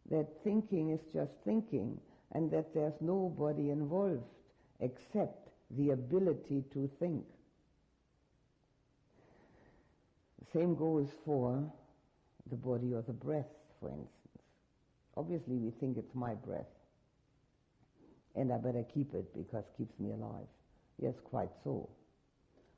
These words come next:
But why do I think it's my breath? Has a breath ever said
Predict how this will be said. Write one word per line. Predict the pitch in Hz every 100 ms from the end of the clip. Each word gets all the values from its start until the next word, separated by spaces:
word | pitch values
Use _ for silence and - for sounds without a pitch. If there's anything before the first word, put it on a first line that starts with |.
| _ -
But | 143 143 - - - _ _ _ _ _ -
why | 135 185 233
do | 208 170
I | 139 139
think | 139 139
it's | 110 - -
my | 120 127 123 117 95 - _ -
breath? | 98 - - - - _ _ _ _ _ - -
Has | 135
a | 131
breath | 117 135 170 -
ever | 190 208 -
said | 220